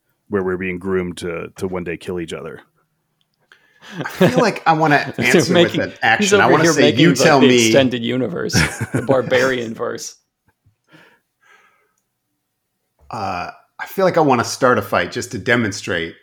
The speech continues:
Speaker 2: that that's the type of person I am. Like, I, I just, I'm constantly fighting.
Speaker 1: Yeah, that's, but it's the best way to learn.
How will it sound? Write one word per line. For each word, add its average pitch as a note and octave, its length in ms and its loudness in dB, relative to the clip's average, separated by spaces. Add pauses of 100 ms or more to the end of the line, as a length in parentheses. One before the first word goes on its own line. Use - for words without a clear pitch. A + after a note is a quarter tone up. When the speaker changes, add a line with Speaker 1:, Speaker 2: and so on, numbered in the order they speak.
(140)
Speaker 2:
that A#2+ 200 -6 (240)
that's G#2+ 400 -4
the G#2 100 -16
type G#2+ 280 -8
of G#2 80 -12
person G#2 280 -6
I F2 140 -4
am. D2+ 260 -10
Like, - 320 -16
I, F#2 220 -10 (180)
I G2+ 60 -12
just, A2+ 200 -12
I'm A#2+ 120 -8
constantly A2+ 500 -2
fighting. E2+ 540 -8
Speaker 1:
Yeah, A#2 200 2
that's, F#2+ 260 -2
but - 280 -8
it's F#2 140 -6
the - 140 -12
best F2+ 280 -4
way F#2+ 100 -2
to F#2 80 -4
learn. G2 220 -4